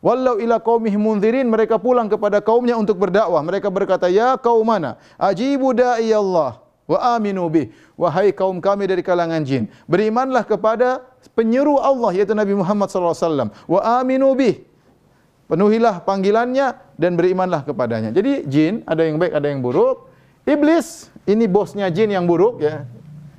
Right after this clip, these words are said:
Iblis bosnya setan. Adapun setan sifat buruk, terkadang ada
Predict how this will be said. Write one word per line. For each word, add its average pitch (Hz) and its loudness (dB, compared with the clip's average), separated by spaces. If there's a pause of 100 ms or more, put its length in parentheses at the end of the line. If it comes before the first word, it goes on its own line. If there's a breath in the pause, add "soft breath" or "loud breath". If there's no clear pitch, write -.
(160)
Iblis 170 -2 (220)
bosnya 156 -2
setan. 208 0 (640 soft breath)
Adapun 151 -2
setan 160 0
sifat 151 -2
buruk, 175 -2
terkadang 151 -2
ada 131 -4